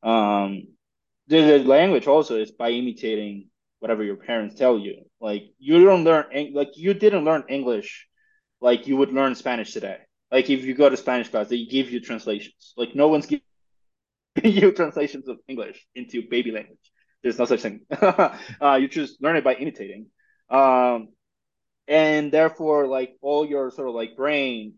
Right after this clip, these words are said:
does is imitate other people. And that happens also, uh, as you grow up and everything you like. Um, and that was true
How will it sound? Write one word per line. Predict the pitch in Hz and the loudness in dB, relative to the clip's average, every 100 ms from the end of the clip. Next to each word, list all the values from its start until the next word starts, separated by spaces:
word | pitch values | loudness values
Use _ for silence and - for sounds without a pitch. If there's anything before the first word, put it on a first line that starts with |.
| _ _ _ _ | _ _ _ _
does | - 147 127 127 | 2 4 4 0
is | 117 - | -14 -14
imitate | 127 120 113 107 | -12 -10 -8 -4
other | 107 101 | -4 -6
people. | - 113 98 95 110 _ | -12 -14 -12 -16 -18 _
And | 123 120 117 117 | -4 -2 -2 2
that | 123 117 - _ _ - | 2 2 -4 _ _ -16
happens | 131 120 123 117 - _ _ | -2 -2 -2 -10 -16 _ _
also, | 120 127 127 127 113 107 107 _ _ _ | 0 0 0 -2 0 0 -2 _ _ _
uh, | 110 107 95 | 0 0 2
as | 120 120 | -2 -2
you | 120 | -4
grow | 123 113 | -2 0
up | 113 127 _ _ | 0 -2 _ _
and | 120 113 | -14 -8
everything | 110 113 117 113 | -8 -8 -8 -8
you | 110 | -6
like. | 101 107 120 - _ _ | -2 -2 -2 -10 _ _
Um, | 110 110 110 110 - _ _ - | -4 -2 -4 -6 -18 _ _ 0
and | 143 147 139 | 2 4 4
that | 131 135 143 | 4 4 2
was | 143 | -2
true | - 151 160 165 160 151 | -4 -4 0 0 0 -4